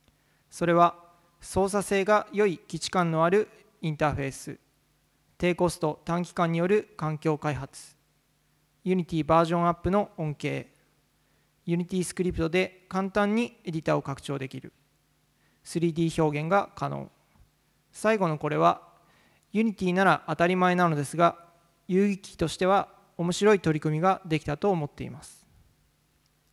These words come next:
まず、操作性が良い基地感のあるインターフェースということで、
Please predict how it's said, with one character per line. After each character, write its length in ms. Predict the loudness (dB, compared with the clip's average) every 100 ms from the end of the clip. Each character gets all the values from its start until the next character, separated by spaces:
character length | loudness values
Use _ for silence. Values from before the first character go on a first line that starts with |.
| _ _ _ _ _ _ _ _ _ _ _ _ _ _ _ _ _ _ _ _ _ _ _ _
ま 120 | 0 0
ず、 180 | 0 -10 _ _ _ _
操 260 | -4 0 2
作 140 | 0
性 220 | 0 0
が 120 | 2 2
良 120 | 2
い 180 | 0 -6 -12
基 100 | -8
地 140 | -4
感 200 | 0 2
の 120 | 4
あ 40 | 2
る 120 | 2
イ 60 | -2
ン 100 | -2
タ 140 | 0
ー 40 | 2
フ 60 |
ェ 80 | 2
ー 20 | 0
ス 100 | -4
と 100 | -8
い 100 | -8
う 40 |
こ 120 | -10
と 120 | -6
で、 280 | -4 -4 -6